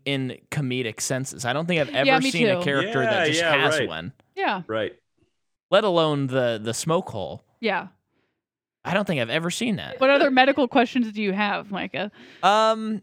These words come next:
Speaker 1: how do you do
Speaker 2: Is it
Speaker 1: any of
Speaker 2: possible
Speaker 1: these
Speaker 2: to elbow
Speaker 1: stunts? <laughs>
Speaker 2: someone on the top of their head and puncture their skull? 'Cause yes, this movie does it.
Speaker 1: <laughs> He does. He, and the guy gets up.
Speaker 2: Yeah.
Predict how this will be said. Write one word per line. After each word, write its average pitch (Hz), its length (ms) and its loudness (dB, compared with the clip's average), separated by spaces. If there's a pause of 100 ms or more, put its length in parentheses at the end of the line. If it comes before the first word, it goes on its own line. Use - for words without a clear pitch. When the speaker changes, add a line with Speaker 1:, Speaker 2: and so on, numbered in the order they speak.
Speaker 1:
how 185 400 2
do 233 100 -4
you 240 140 0
do 185 100 0
Speaker 2:
Is 190 80 2
it 190 140 4
Speaker 1:
any 180 260 4
of 170 60 4
Speaker 2:
possible - 80 4
Speaker 1:
these 156 220 4
Speaker 2:
to 233 80 2
elbow 247 120 6 (140)
Speaker 1:
stunts? 269 60 -2
<laughs> - 0 -
Speaker 2:
someone 254 560 0 (120)
on 220 160 2
the 208 60 -4
top 220 260 0
of 220 40 -4
their 220 120 0
head 214 420 0 (160)
and 196 440 -2
puncture 214 420 -4
their 208 340 -4
skull? 240 380 0 (280)
'Cause 196 420 2
yes, 208 420 0 (460)
this 254 160 2
movie 233 240 2
does 220 200 0
it. 185 220 -8 (240)
Speaker 1:
<laughs> - 240 -20
He 494 240 -4
does. 415 320 2 (380)
He, 269 320 0 (360)
and 226 160 2
the 226 80 2
guy 302 260 2
gets 185 260 0
up. - 380 0 (200)
Speaker 2:
Yeah. 302 200 -8